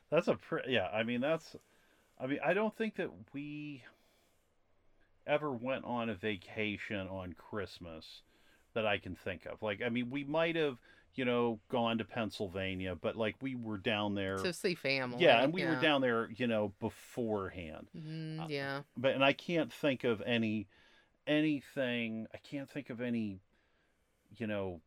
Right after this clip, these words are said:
Speaker 1: storm or anything that, yeah, I mean, I, I've led a charmed life. I can't think
Speaker 2: <laughs>
Speaker 1: of anything that has happened
Speaker 2: Yeah,
Speaker 1: on
Speaker 2: we,
Speaker 1: Christmas that has been, that
Speaker 2: we
Speaker 1: has
Speaker 2: did,
Speaker 1: been rough.
Speaker 2: we did a vacation, like, as a family, like, the week after Christmas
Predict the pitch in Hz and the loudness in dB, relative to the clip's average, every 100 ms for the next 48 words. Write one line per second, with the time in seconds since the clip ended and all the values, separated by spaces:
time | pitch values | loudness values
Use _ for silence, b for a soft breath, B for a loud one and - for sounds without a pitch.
0 | _ - - - - - 180 175 165 156 | _ -14 -10 -10 -10 -6 0 2 2 2
1 | 139 123 110 110 107 143 196 180 - 92 | 0 0 -2 -2 -2 -2 -4 -8 -6 -8
2 | - - 101 104 104 - _ _ _ 170 | -8 -16 -8 -2 -2 -4 _ _ _ 0
3 | 151 - 294 302 285 - 139 - 131 127 | 2 4 4 4 0 4 4 4 2 4
4 | 139 123 - 135 117 104 113 95 110 - | 4 2 0 0 0 2 2 4 2 0
5 | - 147 127 175 139 123 95 - 147 147 | 0 0 0 -2 0 0 -2 0 4 4
6 | 117 - 104 80 69 B B B 139 123 | 4 0 -4 -4 -10 B B B 4 4
7 | 113 135 123 117 120 101 - 156 156 107 | 6 6 8 6 2 0 0 2 2 2
8 | 101 226 110 - 92 - 107 98 95 - | 2 2 0 0 -6 -4 0 2 0 -4
9 | _ 101 95 90 90 85 - - - - | _ -4 -4 -4 -8 -12 -18 -20 -20 -18
10 | - 214 233 277 247 220 151 - - _ | -4 -2 -2 0 2 2 0 -2 -10 _
11 | - 233 262 277 247 208 196 175 185 - | -8 -6 -4 -2 0 0 2 0 0 -4
12 | 175 165 147 147 139 135 160 160 160 151 | -4 0 0 0 -4 -4 0 2 2 0
13 | 147 143 147 143 151 143 - 147 147 151 | -2 -2 -4 -4 -4 -6 -4 -4 -4 -8
14 | - 143 - 143 143 143 | -4 -6 -4 -8 -8 -8